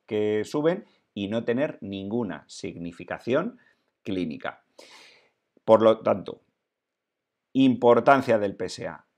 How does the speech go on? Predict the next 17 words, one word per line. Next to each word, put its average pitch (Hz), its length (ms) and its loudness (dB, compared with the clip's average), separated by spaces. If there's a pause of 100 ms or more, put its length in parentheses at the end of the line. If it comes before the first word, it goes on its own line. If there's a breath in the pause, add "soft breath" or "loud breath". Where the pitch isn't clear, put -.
¿Es 135 340 2
bueno 156 680 2
hacer 135 480 -2
determinaciones 131 1160 -2
de 131 120 -2
este 127 280 -6
P 131 160 -6
S 127 260 -4
A 127 280 -4 (160)
en 117 200 -4
aquellos 123 460 -2
pacientes 123 560 -6
que 101 140 -8
tienen 117 340 -6
síntomas 110 520 -8
de 107 100 -6
próstata? - 560 -8